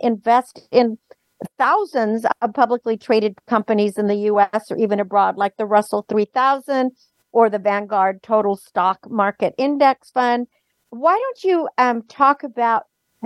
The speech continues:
the importance of doing something like that as opposed to buying individual stocks, you know, Microsoft, Apple, Amazon, Starbucks, Google, whatever it is, um,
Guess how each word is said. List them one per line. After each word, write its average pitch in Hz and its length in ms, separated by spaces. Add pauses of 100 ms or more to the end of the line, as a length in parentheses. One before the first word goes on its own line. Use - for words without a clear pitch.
the 247 200
importance 240 720
of 202 220
doing 349 280
something 294 340
like 240 220
that 220 260
as 226 180
opposed 277 640
to 240 320 (400)
buying 240 400
individual 285 720
stocks, - 600
you 226 80
know, 196 180
Microsoft, 196 600
Apple, 190 640 (560)
Amazon, 190 880
Starbucks, 196 1080
Google, 196 460
whatever 214 420
it 202 80
is, 202 400 (440)
um, 214 400